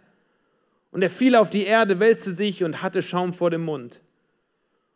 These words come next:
Und Jesus fragte seinen Vater: „Wie lange ist, dass ihm das widerfährt?“ Und der Vater sprach: „Von Kind auf. Und oft hat er ihn ins Feuer und ins Wasser geworfen, dass er ihn umbrächte.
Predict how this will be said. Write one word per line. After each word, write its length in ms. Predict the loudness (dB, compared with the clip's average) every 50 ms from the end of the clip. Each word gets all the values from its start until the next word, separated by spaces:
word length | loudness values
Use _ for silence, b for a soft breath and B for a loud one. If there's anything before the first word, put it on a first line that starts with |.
| _ _ _ _ _
Und 140 | -6 2 2
Jesus 260 | 2 4 2 0 0
fragte 440 | -2 0 2 2 2 2 0 -2 2
seinen 260 | 2 2 2 2 0
Vater: 400 | 0 0 0 2 2 0 2 2
„Wie 80 | 0
lange 320 | 2 4 4 2 2 2 0
ist, 320 | 0 0 -2 -2 0 -2
dass 160 | -2 -2 -2
ihm 220 | -2 -2 -2 0 2
das 240 | 0 0 0 -2 -4
widerfährt?“ 720 | 0 0 0 0 0 -4 -6 -4 -4 -6 -8 -10 -14 _ _ _ _ _ _ _ _ _ _ _ _ _
Und 60 | _ -8
der 80 | -6
Vater 400 | -2 0 2 2 4 4 2 2
sprach: 520 | 2 -2 -8 -4 0 2 2 2 2 0 -6
„Von 300 | -4 -2 -2 -2 -2 0
Kind 280 | 0 0 0 0 -2
auf. 520 | -4 -2 -2 0 -2 -2 -4 -8 -20 -20 _ _ _ _ _ _ _ _ _ _ _ b b b b b b
Und 120 | -2 2
oft 220 | 2 2 2 2 2
hat 140 | 2 4 4
er 120 | 2 2 2
ihn 160 | 2 0 2
ins 180 | 0 -2 -4 -4
Feuer 380 | 0 2 4 6 6 4 4
und 120 | 2 0 0
ins 200 | 0 0 2 0
Wasser 320 | 0 2 2 0 2 2
geworfen, 480 | 0 0 2 4 2 2 2 0 -2 -2
dass 140 | 0 0
er 80 | 0 0
ihn 140 | 0 0 0
umbrächte. 720 | 0 0 0 0 -2 -2 -4 -4 -4 -4 -2 -2 -2 -4